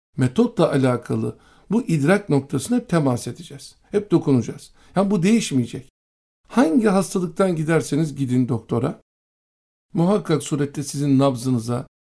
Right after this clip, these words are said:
tansiyonunuza, gözünüze, kulağınıza bakacaktır. Hangi hastalık olursa olsun,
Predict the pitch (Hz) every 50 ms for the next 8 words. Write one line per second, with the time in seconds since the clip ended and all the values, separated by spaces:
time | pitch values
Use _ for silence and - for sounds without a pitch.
0 | _ - - - 147 143 127 135 - 135 117 113 113 107 104 - - 131 135 127
1 | - - - - _ _ - - 180 160 131 131 123 113 123 120 - - 151 139
2 | 127 120 117 131 175 165 123 117 - - - - 113 110 - _ - _ _ _
3 | _ _ _ _ - - 226 262 262 208 175 139 131 - - 135 113 117 113 -
4 | 120 135 165 139 - - - 139 160 - - -